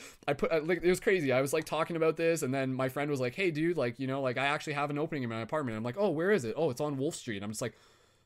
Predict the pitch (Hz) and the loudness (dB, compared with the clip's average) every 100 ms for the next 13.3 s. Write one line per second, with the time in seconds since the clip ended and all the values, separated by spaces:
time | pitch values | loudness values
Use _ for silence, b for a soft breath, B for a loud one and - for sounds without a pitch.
0 | _ - 107 107 - 175 220 113 92 92 | _ -6 -4 -4 -2 0 2 0 -4 -4
1 | 104 104 135 127 143 139 160 160 180 190 | -4 -2 -2 0 0 0 -2 -2 -4 -2
2 | 185 202 233 - 156 120 101 92 - 139 | 2 2 0 -2 0 0 -2 -2 0 2
3 | 131 123 156 - - 175 190 185 175 185 | 2 2 0 0 -2 -2 -2 -2 0 0
4 | 202 208 160 127 123 123 123 B B B | 0 -2 -2 0 2 0 -4 B B B
5 | 127 135 160 139 117 113 113 - b b | -2 2 4 2 0 -2 -4 -6 b b
6 | _ - 113 123 143 131 _ _ _ _ | _ -8 0 4 4 2 _ _ _ _
7 | _ - - 139 156 233 240 240 - 131 | _ -18 0 2 2 0 -2 -2 -4 -2
8 | 131 123 120 127 143 139 139 143 127 120 | 0 0 0 2 2 -2 -2 0 2 0
9 | 113 127 156 190 123 113 104 - 165 170 | 0 -4 -4 -4 -2 -4 -6 -4 0 2
10 | 156 139 113 104 107 185 - - b b | 2 0 -2 -2 0 -2 -4 -16 b b
11 | 120 113 110 131 165 160 135 110 117 143 | -6 -2 0 2 2 2 0 0 2 0
12 | 123 110 107 107 123 160 165 147 - 113 | 0 -2 -2 -2 -4 -4 -8 -8 -6 -4
13 | 139 190 254 | -2 -2 -2